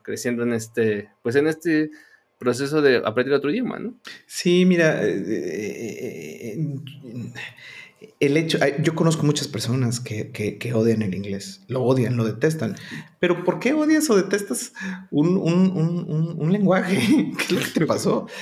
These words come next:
Speaker 2: Lo, es lo que tenemos que preguntarnos, ¿no? ¿Qué es? Un cúmulo
Speaker 1: ¿Qué
Speaker 2: de
Speaker 1: te
Speaker 2: malas
Speaker 1: hizo?
Speaker 2: experiencias.
Speaker 1: Sí.
Speaker 2: ¿Sí? Es un cúmulo de malas experiencias que a lo mejor cada semestre en tu bachillerato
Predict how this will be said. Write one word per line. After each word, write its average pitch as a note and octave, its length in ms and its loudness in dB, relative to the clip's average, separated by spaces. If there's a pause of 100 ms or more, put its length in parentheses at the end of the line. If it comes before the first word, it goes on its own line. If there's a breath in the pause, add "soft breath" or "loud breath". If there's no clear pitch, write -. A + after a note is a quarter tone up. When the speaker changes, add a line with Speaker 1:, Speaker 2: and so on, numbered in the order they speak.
(160 loud breath)
Speaker 2:
Lo, C#3+ 100 2
es E3 140 4
lo A#3+ 100 2
que - 80 0
tenemos G3 340 0
que - 120 -6
preguntarnos, C3+ 640 0
¿no? E3+ 200 0 (300 loud breath)
¿Qué B3+ 200 2
es? A#3 180 0
Un G3+ 160 4
cúmulo A#3+ 320 2
Speaker 1:
¿Qué G#3+ 80 6
Speaker 2:
de G3 40 6
Speaker 1:
te G#3 80 6
Speaker 2:
malas - 160 2
Speaker 1:
hizo? G#3 100 4
Speaker 2:
experiencias. C#3+ 1080 0
Speaker 1:
Sí. - 260 -12
Speaker 2:
¿Sí? G#3+ 80 -2
Es G3 200 2
un A3+ 120 2
cúmulo B3 260 2
de A3+ 60 6
malas A#3+ 260 2
experiencias G3 600 0
que - 100 0
a C#3+ 40 6
lo D3 60 6
mejor G3 260 2 (440 loud breath)
cada F#3+ 600 4
semestre G3 640 4
en F#3 140 4
tu F#3 100 -2
bachillerato F#3 720 2